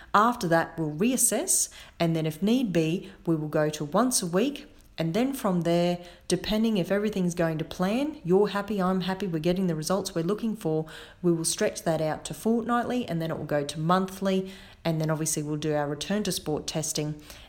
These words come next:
and make sure we get you the best outcome possible." So laying it all out on the table so that they can understand.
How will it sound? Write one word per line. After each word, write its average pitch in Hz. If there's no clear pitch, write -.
and 147
make 151
sure 147
we 151
get 143
you 151
the 147
best 143
outcome 139
possible." 135
So 170
laying 233
it 277
all 233
out 196
on 190
the 170
table 156
so 156
that 151
they 156
can 156
understand. 165